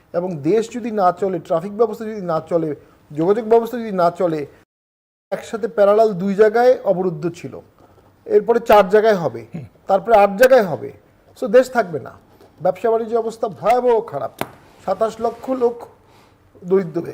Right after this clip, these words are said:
গেছে, বাইশ লক্ষ জব হারিয়ে গেছে। বেকারদের জন্য সিপিডি দেবপ্রিয় খুব চমৎকার কথা বলেছে, বেকারদের জন্য এই সরকার দশ মাসে কিচ্ছু করেনি।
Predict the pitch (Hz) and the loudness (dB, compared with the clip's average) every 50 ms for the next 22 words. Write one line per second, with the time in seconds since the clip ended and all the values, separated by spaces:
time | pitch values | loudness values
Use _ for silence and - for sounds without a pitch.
0 | - - 143 - 175 - _ _ _ _ _ _ - 151 139 151 156 - - 226 | -16 -18 -20 -20 -20 -20 _ _ _ _ _ _ -8 -2 0 0 0 0 -2 -4
1 | 233 214 220 233 196 196 226 240 - - - - _ _ _ _ _ 180 214 247 | -4 -4 -4 0 2 2 2 2 2 -4 -12 -20 _ _ _ _ _ 2 4 6
2 | 269 262 220 170 131 - - - - _ _ _ _ _ _ _ _ _ _ - | 6 6 6 4 2 -2 -6 -18 -20 _ _ _ _ _ _ _ _ _ _ -2
3 | 175 196 196 214 226 208 202 214 190 185 233 220 226 214 214 214 - - - 185 | 0 0 2 2 0 0 0 -4 -8 -8 -4 0 0 0 0 -2 -6 -12 -12 -10
4 | 180 220 190 214 202 170 170 - - 160 170 190 208 170 196 214 208 202 185 - | -10 -10 -10 -10 -12 -14 -18 -12 -8 -4 -4 -2 -4 -4 -2 0 0 0 -2 -4
5 | - - - 175 - - 226 226 220 226 254 240 208 180 170 160 135 127 123 120 | -10 -16 -16 -14 -10 -8 -6 -6 -6 -4 -2 -2 0 0 -2 -4 -4 -6 -10 -12
6 | - 135 - _ _ _ _ _ _ _ - 165 190 185 247 254 220 202 233 247 | -16 -20 -20 _ _ _ _ _ _ _ -2 -2 2 4 4 4 4 2 -2 -8
7 | 202 208 247 233 240 233 226 - - 214 190 208 190 160 175 170 - - 196 175 | -8 -8 -6 -4 -2 -2 -2 -4 -6 -6 -4 -4 -2 -2 -2 -2 -2 -6 -14 -14
8 | 202 - 269 254 - - 285 - - 135 120 120 123 117 | -14 -14 -16 -14 -12 -12 -10 -8 -8 -8 -10 -12 -18 -20